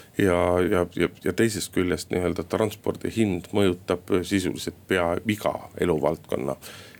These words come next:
hinnataset, et selles mõttes sellest, sellest soovist võib täiesti aru saada.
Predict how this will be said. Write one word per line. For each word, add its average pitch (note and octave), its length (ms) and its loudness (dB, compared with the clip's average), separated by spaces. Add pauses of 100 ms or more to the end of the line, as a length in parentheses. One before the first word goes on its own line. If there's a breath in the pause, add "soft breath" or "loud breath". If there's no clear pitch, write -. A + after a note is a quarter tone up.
hinnataset, F#2 580 0
et - 160 -10
selles A#2 320 2
mõttes G#2+ 380 -2
sellest, F#2 420 -2
sellest F#2+ 240 0
soovist A2 480 0
võib F#2+ 120 -4
täiesti G#2+ 280 0
aru C#3 160 4
saada. G#2 360 -2